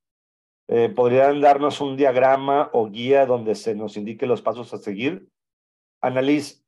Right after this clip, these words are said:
me permití enviarte, bueno, enviarles a todos una imagen terriblemente vieja que yo hice en el dos mil dieciocho, creo.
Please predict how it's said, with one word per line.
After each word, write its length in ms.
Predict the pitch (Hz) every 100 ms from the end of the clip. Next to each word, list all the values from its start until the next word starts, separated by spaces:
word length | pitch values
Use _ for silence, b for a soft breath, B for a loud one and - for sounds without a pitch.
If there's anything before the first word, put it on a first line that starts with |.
| _
me 160 | 135
permití 560 | 131 127 131 107 147 151
enviarte, 920 | 175 170 151 151 139 131 160 160 - _
bueno, 180 | - 127
enviarles 400 | 120 131 127 143
a 120 | 135
todos 520 | - 127 110 92 - _
una 240 | 127 127
imagen 580 | 127 123 120 131 131 _ _ _ _ _ _ _ _ _ -
terriblemente 680 | 127 156 196 143 135 131 123
vieja 480 | 113 123 147 160
que 160 | - 104
yo 160 | 113 120
hice 340 | 117 - 120
en 120 | 107
el 100 | 104
dos 240 | 98 101 107
mil 300 | 113 117 104
dieciocho, 640 | 101 - 113 110 - 110
creo. 360 | 110 107 -